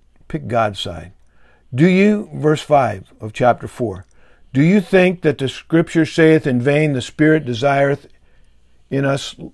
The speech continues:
lusteth to envy'?" You know, I'm gonna go with this one.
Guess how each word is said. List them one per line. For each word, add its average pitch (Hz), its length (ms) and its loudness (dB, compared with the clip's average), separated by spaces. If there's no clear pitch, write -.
lusteth 139 580 -2
to 151 120 -4
envy'?" 139 440 -2
You 170 80 -4
know, 175 80 2
I'm 220 160 2
gonna 165 200 4
go 135 220 4
with 127 200 -2
this 131 260 -2
one. 113 340 -6